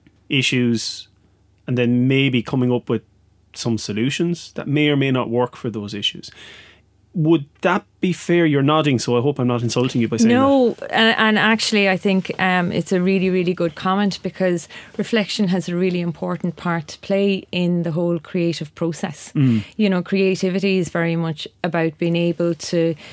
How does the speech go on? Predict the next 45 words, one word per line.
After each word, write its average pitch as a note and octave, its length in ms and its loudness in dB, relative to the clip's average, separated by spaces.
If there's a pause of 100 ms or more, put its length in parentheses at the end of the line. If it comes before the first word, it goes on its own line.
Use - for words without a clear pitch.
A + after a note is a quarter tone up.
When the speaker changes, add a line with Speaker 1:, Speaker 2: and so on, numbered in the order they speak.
(140)
Speaker 2:
link F#3 480 0
disparate F3+ 520 -4
and, E3+ 240 0
and D#3+ 420 -2 (240)
kind F3 160 0
of, D#3+ 180 -2
you F3 120 0
know, E3+ 160 2
random E3+ 340 0
bits E3 240 -4
of D#3+ 80 -8
information E3 580 -4
together F3 520 -4 (100)
in E3+ 80 0
a D#3+ 80 0
different D#3 340 -6
way. F3 340 0 (800)
And G#3+ 120 2
that G#3+ 140 2
requires F#3+ 500 0
an F3+ 80 2
ability E3+ 420 0
to E3 140 -10
be F3+ 140 0
able E3+ 200 0
to D#3+ 160 -6
reflect D#3+ 560 -2
on, E3 260 0 (440)
uh, D#3 300 0 (180)
what E3+ 280 -4
you F3+ 60 0
have D#3 240 -4
done, E3 300 0
to - 120 -8
be E3 140 0
able D#3+ 140 -2
to E3 160 -6
reflect E3+ 500 -4
on E3 240 0
feedback D#3+ 540 -4
that D#3+ 200 -6
you F3+ 120 0
have D3 300 -6
been E3 180 -2
given. F3 360 -2